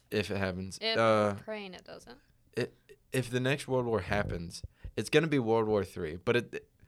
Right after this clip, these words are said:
Speaker 1: I'm next to positive it's not gonna be for the exact same reason that other world wars have ha-,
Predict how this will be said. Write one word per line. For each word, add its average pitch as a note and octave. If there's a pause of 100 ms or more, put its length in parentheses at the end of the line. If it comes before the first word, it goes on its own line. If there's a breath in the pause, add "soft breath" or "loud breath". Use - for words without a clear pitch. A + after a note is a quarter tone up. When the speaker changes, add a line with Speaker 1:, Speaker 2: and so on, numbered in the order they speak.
(540 loud breath)
Speaker 1:
I'm C3
next D#3+
to B2+
positive A2+
it's F#2
not A2
gonna A2
be G#2
for G#2
the G2
exact G2
same G2
reason F#2 (480 soft breath)
that F#2+
other G#2
world F#2
wars F2+
have -
ha-, F2